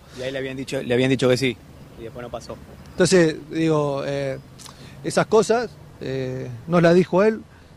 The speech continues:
Speaker 2: pero, pero sí yo estaba en esas reuniones. Entonces, después si, si se trajo o no se trajo por, por, por X situaciones, eh, pueden hablar de una manera o de otra, pero sí las cosas estaban claras.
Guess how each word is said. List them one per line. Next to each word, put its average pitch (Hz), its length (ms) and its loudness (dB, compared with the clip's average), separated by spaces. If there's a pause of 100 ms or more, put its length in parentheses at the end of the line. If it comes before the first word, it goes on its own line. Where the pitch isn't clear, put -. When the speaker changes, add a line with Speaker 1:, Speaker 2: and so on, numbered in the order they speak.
(160)
Speaker 2:
pero, 131 600 -6 (260)
pero 151 160 0
sí 185 140 -6
yo 170 100 -6
estaba 170 320 -2
en 139 60 -10
esas 131 220 -12
reuniones. 127 340 -14 (500)
Entonces, 143 440 -8 (340)
después 180 440 2
si, 151 440 -4 (300)
si 147 340 -6
se 147 160 -6
trajo 185 340 2
o 151 60 -6
no 156 100 -8
se 156 100 -6
trajo 160 380 0
por, 139 240 -12
por, 135 340 -14
por 135 240 -12
X 151 260 -6
situaciones, 156 600 -4 (1000)
eh, 135 220 -10 (140)
pueden 151 220 2
hablar 143 340 2
de 139 680 -10
una 147 160 -4
manera 156 360 -4
o 143 80 -6
de 143 120 -2
otra, 151 260 -4 (260)
pero 131 200 -6
sí 170 160 -2
las 160 140 2
cosas 160 320 -4
estaban 135 300 -6
claras. 131 280 -8